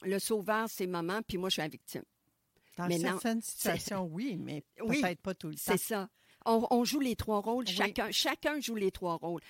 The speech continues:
Speaker 1: Mais peut-être que c'est moi qui l'avais présenté d'une façon qu'ils ont cherché tout de suite à identifier c'est, euh, dans quel rôle on se retrouve plus souvent.
Speaker 2: Hmm.
Speaker 1: Parce que, puis ça, c'est, euh, c'est des familles dysfonctionnelles, il y en a beaucoup. Puis c'est, c'est humain, là, de faire ça.
Speaker 2: Mhm.
Speaker 1: C'est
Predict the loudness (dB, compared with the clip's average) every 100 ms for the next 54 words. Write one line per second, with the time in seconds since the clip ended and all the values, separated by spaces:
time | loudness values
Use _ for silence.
0 | -18 2 4 4 2 _ -10 -4 -4 -4
1 | -2 -2 -2 -2 0 -2 -2 -2 -2 -2
2 | -4 -6 -6 -8 -6 -6 -6 -6 -6 -6
3 | -8 -8 -4 -4 -4 -10 -4 0 2 2
4 | 2 2 2 2 -2 -2 -4 -2 -2 -2
5 | -6 -6 -10 -6 -4 -4 -6 -16 -10 -2
6 | 2 2 2 0 -2 -10 -4 -2 -2 -4
7 | -2 0 0 0 -2 -2 -2 -2 -4 -6
8 | -6 -6 -6 -6 -8 -10 _ _ _ _
9 | -14 -10 -8 -2 -2 0 -4 -4 -2 0
10 | 0 0 2 2 0 -2 -4 -4 -2 0
11 | 0 0 -4 -6 -8 -4 -4 -4 -6 -6
12 | -6 -4 -4 -4 -4 -4 -4 -6 -8 -8
13 | -8 -8 -10 -18 -10 -4 -2 -2 -2 -2
14 | -2 -4 -2 0 2 2 0 -2 -6 -4
15 | -6 -4 -4 -4 -2